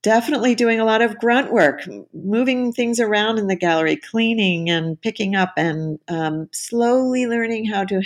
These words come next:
hang art in the gallery. And all of this done very much kind of as an assistant to someone who was in charge.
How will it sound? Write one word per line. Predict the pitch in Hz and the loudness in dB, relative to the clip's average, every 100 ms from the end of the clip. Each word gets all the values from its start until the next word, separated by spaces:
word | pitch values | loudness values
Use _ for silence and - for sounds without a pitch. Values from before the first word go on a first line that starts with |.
| - | -4
hang | 185 190 202 202 - | -2 0 -2 -4 -2
art | 151 143 139 147 | 0 0 -2 -8
in | 143 | -8
the | 143 | -6
gallery. | 143 139 139 135 131 131 - - | -2 0 0 0 -2 -4 -6 -6
And | 147 143 143 - - - | -4 -4 -6 -12 -20 -8
all | 233 262 | 0 2
of | 285 262 | 2 0
this | 240 - | -4 -2
done | 202 190 185 180 | -2 0 0 0
very | 190 190 | 0 0
much | 185 180 - | 0 -2 -4
kind | - 175 | -6 -4
of | 160 | -2
as | 151 156 | -2 -2
an | 160 | -2
assistant | 156 - - 208 - - 160 160 - - - | -4 -6 -6 -6 -6 -4 -4 -4 -8 -10 -8
to | - 185 175 160 156 - _ - | 0 4 4 2 -4 -10 _ -10
someone | - 180 165 170 | 0 0 2 0
who | 170 | 0
was | 156 147 | 0 0
in | 156 143 | -2 -2
charge. | 151 139 - - - | 0 0 -2 -8 -14